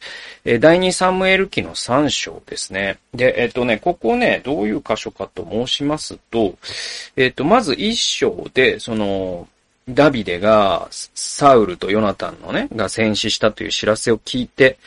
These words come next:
そしてその、二人のための愛歌を作ったっていうのが一章。で、二章でもいきなり歴史がめちゃくちゃ動くんです。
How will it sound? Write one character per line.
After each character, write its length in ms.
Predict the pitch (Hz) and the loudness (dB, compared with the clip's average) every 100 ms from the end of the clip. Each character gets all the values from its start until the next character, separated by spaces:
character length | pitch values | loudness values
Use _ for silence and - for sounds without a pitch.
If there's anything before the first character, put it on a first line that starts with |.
| - - - | -20 -20 -20
そ 160 | - 147 | -8 -6
し 80 | - | 4
て 220 | 165 123 | 4 4
そ 120 | - | 4
の、 420 | 139 123 113 107 - _ _ _ _ - | 4 6 6 4 -2 _ _ _ _ -2
二 180 | - | 4
人 140 | 120 107 | 6 4
の 80 | 92 | 0
た 140 | 95 | 2
め 80 | 123 | 6
の 160 | 147 | 6
愛 140 | 113 107 | 4 2
歌 180 | - 87 | 0 -4
を 80 | - | -6
作 200 | - 135 | -10 -2
っ 20 | |
た 140 | 190 | 0
っ 40 | 208 | 2
て 80 | |
い 60 | 302 | 2
う 20 | |
の 60 | 339 | 4
が 180 | - - _ _ _ - | 0 -2 _ _ _ -12
一 100 | - | -6
章。 220 | - - _ _ _ - | -6 -6 _ _ _ -2
で、 240 | 196 214 | 4 6
二 240 | 135 247 285 | 6 6 6
章 260 | - 220 | 4 2
で 60 | 202 | 2
も 140 | 190 | 0
い 80 | - | -4
き 160 | - 226 | 0 4
な 160 | 233 | 6
り 120 | 220 | 4
歴 360 | 185 185 - 202 | 4 0 0 -2
史 160 | - 160 | 0 2
が 100 | 139 | 2
め 240 | 110 123 - | 2 -2 -2
ち 120 | - | -2
ゃ 40 | |
く 80 | - | 0
ち 80 | - | 4
ゃ 40 | |
動 180 | 147 139 | 4 4
く 100 | - | 0
ん 100 | - | -12
で 80 | - | -16
す。 220 | - 147 | -8 -8